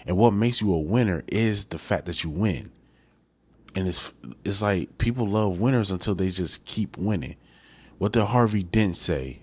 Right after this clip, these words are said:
in, uh, The Dark Knight? What did Harvey Dent say? Harvey Dent, if you don't know who Harvey Dent is, he's Two-Face.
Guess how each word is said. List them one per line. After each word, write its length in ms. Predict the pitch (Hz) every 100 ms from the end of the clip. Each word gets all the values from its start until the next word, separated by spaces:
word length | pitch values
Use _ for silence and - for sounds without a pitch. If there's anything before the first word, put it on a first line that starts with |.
| -
in, 220 | 82 82
uh, 380 | 82 82 78 67
The 80 | 80
Dark 300 | 73 85 76
Knight? 260 | 78 71 -
What 140 | 82
did 80 | 90
Harvey 260 | 92 85
Dent 220 | 76 78 69
say? 320 | - - - - - - - -
Harvey 300 | 92 95 90
Dent, 340 | 92 101 - - _ _ 85
if 240 | 87 78
you 100 | 98
don't 160 | 101 101
know 160 | 101
who 40 | 98
Harvey 280 | 98 98 92
Dent 220 | 92 87
is, 200 | 85 80
he's 240 | 85 -
Two-Face. 600 | - 87 - 67 65 -